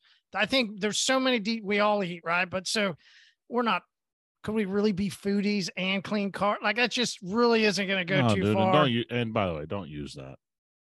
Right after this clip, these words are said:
Speaker 2: You know what we do? We eat good food. That's it. I hate the word foodies.
Speaker 1: You
Speaker 2: I mean,
Speaker 1: hate the word fo-, oh,
Speaker 2: oh,
Speaker 1: hell
Speaker 2: it's
Speaker 1: yeah.
Speaker 2: like, it's
Speaker 1: Okay,
Speaker 2: like, what,
Speaker 1: everybody's
Speaker 2: it's
Speaker 1: gotta use the word foodie now.
Speaker 2: it's like, what
Speaker 1: Everybody's
Speaker 2: am I
Speaker 1: a foodie.
Speaker 2: talking about? You have to eat, dipshit. Why do you gotta be a foodie?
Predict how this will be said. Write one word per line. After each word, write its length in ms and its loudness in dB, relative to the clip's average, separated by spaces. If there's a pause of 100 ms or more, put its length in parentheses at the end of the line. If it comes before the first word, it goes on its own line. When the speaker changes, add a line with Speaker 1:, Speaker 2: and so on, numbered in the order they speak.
(120)
Speaker 2:
You 80 2
know 120 4
what 60 2
we 100 4
do? 220 6
We 140 4
eat 220 -2
good 200 -6
food. 320 -12
That's 260 -6
it. 140 -14 (680)
I 80 0
hate 240 2
the 80 4
word 200 4
foodies. 500 -6 (180)
Speaker 1:
You 100 -2
Speaker 2:
I 40 4
mean, 200 4
Speaker 1:
hate 80 -4
the 100 -4
word 200 -2
fo-, 180 -12
oh, 140 -2
Speaker 2:
oh, 40 0
Speaker 1:
hell 260 6
Speaker 2:
it's 100 2
Speaker 1:
yeah. 200 -2
Speaker 2:
like, 100 -6
it's 480 -2
Speaker 1:
Okay, 120 6
Speaker 2:
like, 20 4
what, 140 2
Speaker 1:
everybody's 320 2
Speaker 2:
it's 160 0
Speaker 1:
gotta 100 -6
use 180 -6
the 60 -8
word 180 -4
foodie 320 -4
now. 260 -8 (320)
Speaker 2:
it's 160 4
like, 160 4
what 140 8
Speaker 1:
Everybody's 100 4
Speaker 2:
am 60 4
I 40 4
Speaker 1:
a 40 0
foodie. 40 -10 (140)
Speaker 2:
talking 200 -4
about? 240 -2 (460)
You 120 4
have 260 2
to 180 -10
eat, 280 -8
dipshit. 400 -4 (100)
Why 200 0
do 60 2
you 80 4
gotta 200 4
be 140 2
a 40 0
foodie? 440 -4